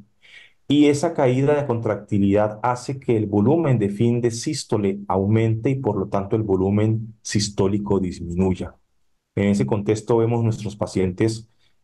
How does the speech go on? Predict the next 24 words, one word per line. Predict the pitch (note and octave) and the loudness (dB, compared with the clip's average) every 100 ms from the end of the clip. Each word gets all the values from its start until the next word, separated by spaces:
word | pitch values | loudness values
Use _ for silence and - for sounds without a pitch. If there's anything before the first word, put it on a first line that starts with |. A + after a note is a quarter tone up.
| - | -2
eh, | G2+ G2+ G2 F#2+ F#2 - - | 2 4 4 2 0 -4 -2
con | B2+ A#2+ B2 B2+ | 2 2 2 0
una | A#2 A2+ A2+ | 0 0 -2
caída | A2 G2+ G#2+ | -2 -2 0
del | G#2 | 0
gasto | F#2+ F#2+ A2+ | -2 -4 -4
cardíaco, | A2 F2+ F#2+ A2+ B2+ C3 B2 | -4 -4 0 2 2 -2 -4
con | F#2+ | -4
una | F#2+ G#2+ | -2 -4
caída | G#2+ F2+ F#2+ G2 | -2 -2 0 0
del | G2+ | -2
poder | G2+ F2 F2+ F2 | -2 -2 0 0
cardíaco | A2 G#2+ G#2+ G2+ G2+ B2 C3 - _ _ A2+ | -4 0 0 0 -2 -6 -6 -14 _ _ 2
y | |
un | A#2 | 2
incremento | D3+ C#3+ A#2+ A2+ C#3 C#3+ | 2 2 2 2 0 -2
en | B2 | -2
las | G#2+ | -2
presiones | G2 G2+ A2 | -2 0 2
de | G#2+ | 2
llenado | F#2+ F#2 | 0 0
del | G2 | -2
ventrículo | F#2+ - A2 G2+ F#2 | -4 -8 -4 -2 -2
izquierdo. | - A#2+ B2 A2 F2+ - | -2 2 2 0 -6 -12